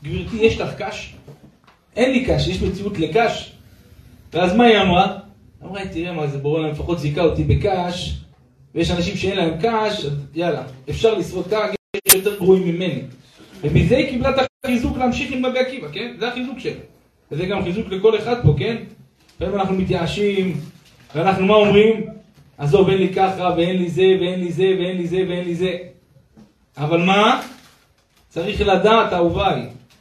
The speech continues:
שיש אנשים, מה? פי עשר יותר גרועים מכולם. אני תמיד, מה, מה אני אומר? אנשים שבאים אליי, אומרים לי, "איבדתי ככה, נפל לי ככה, הפסדתי את זה, נפתח-", כל מיני אסונות, השם ישמור.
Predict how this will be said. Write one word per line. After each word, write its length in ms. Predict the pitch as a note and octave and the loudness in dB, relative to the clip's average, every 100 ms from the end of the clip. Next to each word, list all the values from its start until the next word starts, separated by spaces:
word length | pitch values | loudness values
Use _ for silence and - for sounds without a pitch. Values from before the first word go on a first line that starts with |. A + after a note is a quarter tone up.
| _ _ _ | _ _ _
שיש 300 | - G3 G3 | 0 2 4
אנשים, 420 | G3+ F#3+ G3+ G3+ | 2 0 -2 -2
מה? 260 | G#3 A#3+ B3+ - - _ _ _ _ _ - | 2 2 0 -4 -16 _ _ _ _ _ 2
פי 180 | G3 | 4
עשר 200 | G3 G3 | 4 4
יותר 280 | F#3 F#3+ G3 | 2 2 0
גרועים 260 | F#3 F#3+ F#3 | 2 2 2
מכולם. 460 | E3+ E3+ F#3 D#3 A#2+ - - - _ _ - | 0 0 2 0 -2 -10 -20 -20 _ _ -6
אני 240 | C#3 F#3+ G3 | -2 0 2
תמיד, 300 | F#3+ G#3+ G3 | 4 2 2
מה, 100 | G#3+ G3 F#3+ | 4 4 2
מה 140 | G3 G#3+ | 2 4
אני 120 | G3 | 4
אומר? 280 | E3+ E3 E3+ | 4 4 2
אנשים 280 | E3 - - | 0 -2 -4
שבאים 340 | E3+ F#3 F#3+ | 0 0 2
אליי, 280 | F3 F#3 G#3+ - - _ - _ _ - - _ - - - | 2 0 -2 -8 -18 _ -20 _ _ -20 -20 _ -20 -14 0
אומרים 240 | E3 G3 | 2 4
לי, 80 | G3 | 6
"איבדתי 460 | D#3 F3+ E3+ E3+ D3 | 6 4 2 0 0
ככה, 360 | F3+ E3+ E3+ | -2 0 -2
נפל 260 | D#3 C#3+ F3 | -2 0 0
לי 200 | E3 - | 0 0
ככה, 300 | F#3 C#3+ E3 | -2 2 0
הפסדתי 540 | C#3+ E3+ E3+ E3+ E3+ | 2 4 4 4 4
את 80 | D#3 | 4
זה, 160 | F3+ E3+ | 0 0
נפתח-", 340 | D3 F3 F3 - - _ - - | -2 -4 -8 -10 -20 _ -20 -2
כל 140 | C#4 | 0
מיני 240 | C4+ B3+ - | 4 4 6
אסונות, 380 | A3 A3+ A3 | 6 6 6
השם 260 | F#3 F3+ E3+ | 2 -4 -4
ישמור. 360 | C#3+ D3 A#2+ | -4 -6 -8